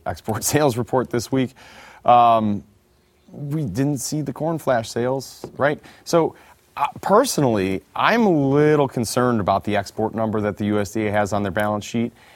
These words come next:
And if, if you're gonna cut exports, uh, then, then a yield reduction is less of a, a big shock to the market or,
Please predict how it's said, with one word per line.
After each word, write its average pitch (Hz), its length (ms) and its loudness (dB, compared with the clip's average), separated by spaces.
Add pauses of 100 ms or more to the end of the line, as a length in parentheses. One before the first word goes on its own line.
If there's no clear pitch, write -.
(400)
And 139 120 4
if, 165 240 0 (220)
if 127 220 -4
you're 139 80 2
gonna 190 260 2
cut - 480 0
exports, - 800 -10
uh, 92 640 2
then, 113 800 0
then 113 440 -2
a 131 120 4
yield 143 320 2
reduction 110 880 0 (500)
is 123 200 0
less 123 300 2
of 117 160 0
a, 104 300 2
a 104 80 -6
big 95 200 -2
shock 98 280 0
to - 80 -8
the 95 60 -4
market 95 340 -2
or, 90 200 -2